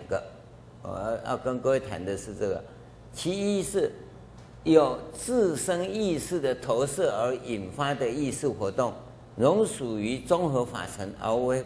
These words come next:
非单一沉静，不属于法身范围。啊，另一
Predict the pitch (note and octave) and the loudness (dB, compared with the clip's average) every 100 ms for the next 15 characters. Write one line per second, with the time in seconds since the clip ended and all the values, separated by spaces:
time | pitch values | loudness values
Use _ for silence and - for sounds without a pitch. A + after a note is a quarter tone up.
0 | - C3 C3 - B2 B2 A#2+ - F#2+ G2+ | -2 0 0 0 -2 -2 -4 -6 -8 -4
1 | A#2+ - - - - - A#3+ F#3+ - G#2 | -4 -4 -14 -18 -12 4 6 6 4 -2
2 | A2 A#2 G#2 F2+ B2 A#2+ A#2 A#2 E2+ - | -2 -2 -4 -6 -4 -4 -4 -4 -4 -8
3 | - - - - - - - - - - | -12 -20 -20 -20 -20 -20 -20 -20 -18 -18
4 | - - - - - - - - - - | -18 -18 -18 -20 -20 -20 -20 -20 -20 -20
5 | - - - - - - - - - - | -18 -18 -16 -16 -16 -18 -18 -20 -20 -20
6 | - C#2+ C#2+ - - - - F3+ G3+ F3 | -16 -14 -14 -16 -20 -20 -4 6 6 6
7 | D#3+ - | 0 -4